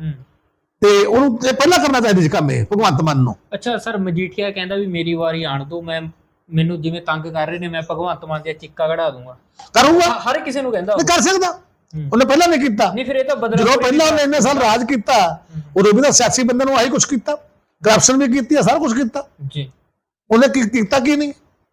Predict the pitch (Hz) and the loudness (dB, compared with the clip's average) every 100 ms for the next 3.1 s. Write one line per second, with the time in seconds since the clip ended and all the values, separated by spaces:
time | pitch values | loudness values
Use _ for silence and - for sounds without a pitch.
0 | - 165 175 190 294 302 302 294 226 277 | 0 2 4 2 2 0 -2 0 0 0
1 | 302 311 _ _ - 190 202 233 320 311 | -2 -6 _ _ -4 2 2 2 0 0
2 | 311 311 302 - _ _ _ 165 165 147 | 0 -2 -4 -10 _ _ _ -8 -4 -4